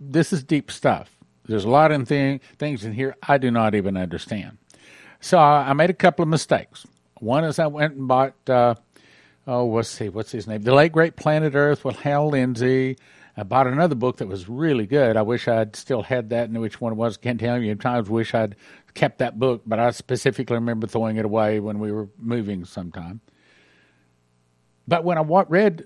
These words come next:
Late Great Planet Earth, it showed me one thing. It showed me that the Bible is foretelling the future very accurately. So I started devouring it. Then I wrote up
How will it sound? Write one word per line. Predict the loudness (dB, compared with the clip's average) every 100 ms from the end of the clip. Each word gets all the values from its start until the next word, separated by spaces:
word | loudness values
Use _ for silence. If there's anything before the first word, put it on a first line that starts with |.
| -2
Late | 0 0 -4 4 4 4
Great | 0 0
Planet | -2 -2 0 2
Earth, | 2 0 -2
it | -4
showed | -2 2 2 2
me | 0
one | 0 0 -2
thing. | -4 -4
It | -6
showed | -6 -2 -2 0
me | -2
that | -2 -4
the | -6
Bible | -4 -2 0 -2
is | -2 0 0
foretelling | -2 -4 -4 0 0 0
the | -4
future | -4 -4 -4 -6 -10
very | -6 -6 -4 -6
accurately. | -2 -2 -4 -18 -18 -18 -20 -20 _ _ _ _ _ -20 _ _
So | 2 4 4
I | 2
started | -2 4 4 4 0
devouring | -2 0 0 0 -4
it. | -12 _ _ _ _ _ -20 -20 _ _ _ _ -4
Then | 0 0 0 -4 -6 _ _ _ _ _ _
I | -6
wrote | 0 2 6
up | 6 4